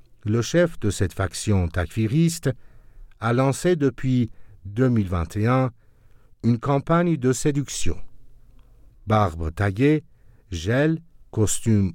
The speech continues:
occidental et propos modérés,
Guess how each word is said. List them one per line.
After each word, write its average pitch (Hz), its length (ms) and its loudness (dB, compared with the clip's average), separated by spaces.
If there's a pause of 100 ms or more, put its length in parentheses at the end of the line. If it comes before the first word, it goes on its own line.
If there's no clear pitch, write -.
(120)
occidental 120 840 0 (540)
et 139 160 4
propos 110 440 0
modérés, 95 640 0